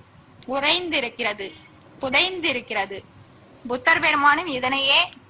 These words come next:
பிற்காலத்தில் உரைத்தார்கள். எட்டு, எட்டு என்ற எண் வலப்புறமாகவும் இடப்புறமாகவும் சுழலக்கூடியது. ஓர் அணு இன்னொரு அணுவுடன்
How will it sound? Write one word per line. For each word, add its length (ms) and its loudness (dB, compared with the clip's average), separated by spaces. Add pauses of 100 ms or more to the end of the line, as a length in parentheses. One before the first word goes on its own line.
(120)
பிற்காலத்தில் 580 2
உரைத்தார்கள். 600 0 (720)
எட்டு, 640 0
எட்டு 440 2
என்ற 320 2
எண் 340 -2 (240)
வலப்புறமாகவும் 960 2 (200)
இடப்புறமாகவும் 960 2
சுழலக்கூடியது. 800 -4 (580)
ஓர் 280 4
அணு 460 4 (220)
இன்னொரு 480 2
அணுவுடன் 560 2